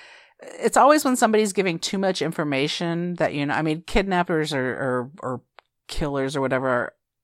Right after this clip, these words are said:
clearly not the brightest people, because I would be like, "No, no, we're not gonna talk about a bike. What, what? No. Y-, y-, you know, I don't know who you're talking to, but it's yes and no, and <laughs> stop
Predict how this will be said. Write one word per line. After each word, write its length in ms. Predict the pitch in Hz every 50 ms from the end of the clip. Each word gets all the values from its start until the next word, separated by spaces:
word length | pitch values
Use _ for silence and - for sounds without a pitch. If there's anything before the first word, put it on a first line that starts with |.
| _ _
clearly 380 | - - - 202 202 190 170 151
not 220 | 139 131 127 -
the 60 | 135
brightest 540 | 131 - 123 123 135 190 202 139 113 - -
people, 280 | - 127 120 - 127 127
because 540 | - 131 127 - 151 135 123 120 120 - - - - - - - - -
I 100 | - 220
would 80 | 233 240
be 80 | 226 214
like, 220 | 190 175 180 -
"No, 300 | 277 320 359 359 359 349
no, 180 | 349 349 330 311
we're 80 | 359 403
not 160 | 440 453 427
gonna 140 | 440 440 -
talk 180 | - 302 247
about 200 | 214 185 175 156
a 20 | 143
bike. 360 | 127 127 123 156 254 294 - _ _
What, 160 | - 320 - _ _
what? 240 | - 302 302 - _ -
No. 440 | 262 294 311 262 165 104 104 127 143 _ _ _ -
Y-, 160 | 226 220 - - - 127 - _ _ _ _ _ - - 185 - _ _ _ _
y-, 120 | - - - - -
you 120 | 240 220
know, 260 | 185 160 185 202 220 -
I 100 | - 240
don't 100 | 302 311
know 80 | 254 214
who 80 | 233
you're 120 | 262 254 247
talking 320 | - 220 226 - - 220
to, 140 | 208 214 190
but 120 | 185 185 175
it's 180 | 165 175 -
yes 240 | 185 190 214 - -
and 160 | 185 170 156
no, 380 | 151 165 196 180 151 143 139 135
and 260 | 139 151 147 - - - -
<laughs> 100 | - 247
stop 680 | - - - - - - - 175 160 202 - _ -